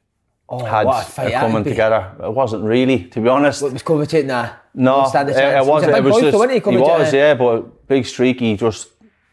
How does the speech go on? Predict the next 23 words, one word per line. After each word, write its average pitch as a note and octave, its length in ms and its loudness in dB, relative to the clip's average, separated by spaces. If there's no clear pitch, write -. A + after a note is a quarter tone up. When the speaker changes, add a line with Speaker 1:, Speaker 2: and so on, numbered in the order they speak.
Speaker 2:
gave G#2+ 240 0
him G2 80 -2
a F#2 40 -6
slap A#2 420 -2
and F#2+ 200 -6
fractured - 340 -4
his G2 140 -4
eye A2+ 120 0
socket. B2+ 520 -6
Speaker 1:
Wow. F#2 520 -10
Speaker 2:
Aye, G2+ 360 -6
the G#2 100 -4
guy, G#2+ 200 0
I - 20 2
wasn't A#2 300 0
Speaker 1:
And G3+ 60 4
what A#3+ 60 4
Speaker 2:
even B3 80 2
Speaker 1:
was A#3+ 100 2
that F#3 180 0
Speaker 2:
a - 20 4
Speaker 1:
over? G#3+ 300 2
Just - 300 -8